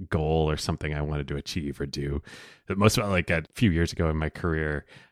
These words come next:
when I was thinking about leaving Madrona, they were wonderful and so supportive. I was like, "I,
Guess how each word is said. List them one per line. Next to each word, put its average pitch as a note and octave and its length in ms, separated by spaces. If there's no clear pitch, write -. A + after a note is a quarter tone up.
when C#2+ 160
I C#2+ 100
was C#2 220
thinking D#2 320
about C#2+ 340
leaving D2+ 240
Madrona, D#2 480
they F#2 100
were D2 120
wonderful E2+ 400
and D2+ 100
so E2+ 120
supportive. D2+ 520
I - 40
was E2 160
like, - 180
"I, - 160